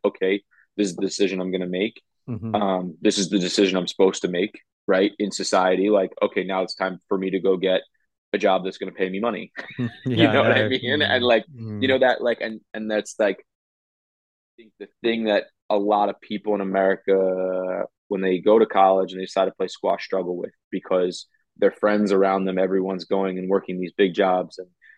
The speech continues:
Speaker 1: living in these nice places in New York or wherever it is. And, you know, you,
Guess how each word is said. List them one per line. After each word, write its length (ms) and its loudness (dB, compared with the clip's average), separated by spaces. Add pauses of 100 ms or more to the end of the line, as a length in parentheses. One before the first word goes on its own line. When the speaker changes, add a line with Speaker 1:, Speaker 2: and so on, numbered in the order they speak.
(100)
Speaker 1:
living 300 4
in 100 0
these 160 0
nice 200 -2
places 440 -2
in 140 -6
New 80 -4
York 420 0
or 200 -2
wherever 480 2
it 60 -4
is. 240 -6
And, 200 -12 (560)
you 100 0
know, 100 2
you, 340 -2